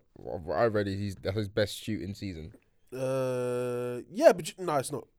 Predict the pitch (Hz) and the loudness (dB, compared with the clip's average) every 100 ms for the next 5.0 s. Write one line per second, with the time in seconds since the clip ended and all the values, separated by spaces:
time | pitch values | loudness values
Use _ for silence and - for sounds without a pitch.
0 | _ 110 95 120 151 - 127 147 - _ | _ -10 -8 -6 -6 -8 -4 -4 -4 _
1 | - 127 113 123 147 156 135 117 131 - | -20 -20 -16 -4 -2 0 -2 -2 -6 -6
2 | 117 113 113 - 117 - 113 113 107 110 | -10 -8 -8 -10 -14 -14 -10 -10 -10 -12
3 | 107 - - - 135 190 180 160 131 147 | -14 -14 -20 -8 -2 2 2 2 0 0
4 | 135 123 - - 113 117 110 107 104 107 | 0 -4 -6 -10 -8 -8 -8 -10 -14 -16